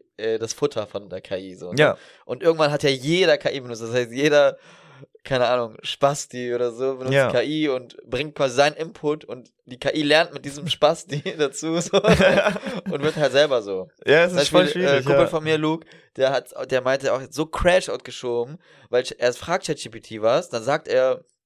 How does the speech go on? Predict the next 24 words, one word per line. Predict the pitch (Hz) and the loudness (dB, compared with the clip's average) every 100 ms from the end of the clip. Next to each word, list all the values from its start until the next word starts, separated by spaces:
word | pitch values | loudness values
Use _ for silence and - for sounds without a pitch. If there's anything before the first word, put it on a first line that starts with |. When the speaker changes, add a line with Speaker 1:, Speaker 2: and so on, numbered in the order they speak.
| - _ - | -20 _ -2
Speaker 1:
„Kirschen | 151 147 123 | -2 -2 -6
sind | 127 113 | -10 -4
rot.“ | 113 98 - _ _ _ - | -2 -2 -6 _ _ _ -10
Dann | 113 | 0
sagt | 135 147 151 | 0 2 0
er, | 131 - _ _ | 0 -4 _ _
„Hä, | 107 110 | -8 -2
nee, | 143 147 113 - | 0 0 -2 -10
Kirschen | - 131 120 | -8 -8 -10
sind | 120 117 | -6 -4
doch | 113 143 | -4 -2
blau“ | 120 175 156 | 0 2 2
oder | 117 107 | 0 -2
so. | 110 | -2
Er, | 127 143 139 | 0 0 0
und | |
dann | 139 | 0
sagt | 147 165 | 0 0
Chat | 165 | -6
G | 147 | -10
P | - | -10
T | 170 156 | -8 -6
nicht | 170 - 131 | -6 -8 -4
so, | 131 131 | -2 -2